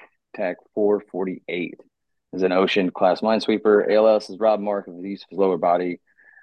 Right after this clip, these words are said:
uh, and most of his upper body. He, however, has problems, doesn't have problems speaking his mind and moving his head. Uh, Mark has crossed a lot off his bucket li-, bucket list this year. Glider.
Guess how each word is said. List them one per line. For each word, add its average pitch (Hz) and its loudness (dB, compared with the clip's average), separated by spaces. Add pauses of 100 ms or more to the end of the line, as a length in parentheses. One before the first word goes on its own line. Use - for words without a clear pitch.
(120)
uh, 87 0 (100)
and 104 0
most 107 0
of 101 -4
his 95 0
upper 98 -2
body. 85 -2
He, 135 4
however, 117 4 (180)
has 110 -12
problems, 131 0
doesn't 151 -2
have 127 -2
problems 113 0
speaking 117 -10 (580)
his 107 -8
mind 101 0
and 101 -2
moving 101 0
his 90 -4
head. 92 -2 (500)
Uh, 87 -4 (240)
Mark 104 0
has 98 -6
crossed 117 0
a 104 0
lot 98 4
off 92 0
his 85 -20
bucket 87 -10
li-, 90 -6 (280)
bucket 104 -2
list 90 -4
this - -8
year. 90 -2
Glider. 95 2